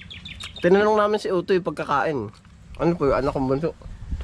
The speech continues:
"Utoy, anong lasa ng gulay?" "Papa, mama." "Ah, ah." "Ay, pagkakatamis." Sabi ko, "Ba't kaya matamis?" Ay, di po ba't pag ang gulay nga naman, manamis-namis nga naman.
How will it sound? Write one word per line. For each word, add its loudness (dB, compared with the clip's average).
"Utoy, 4
anong 2
lasa 2
ng 2
gulay?" 2
"Papa, 2
mama." 0
"Ah, 2
ah." -2
"Ay, -4
pagkakatamis." -2
Sabi -4
ko, -8
"Ba't -4
kaya 2
matamis?" -2
Ay, 4
di 2
po 2
ba't -2
pag -2
ang 4
gulay 4
nga 2
naman, 2
manamis-namis 2
nga 0
naman. -2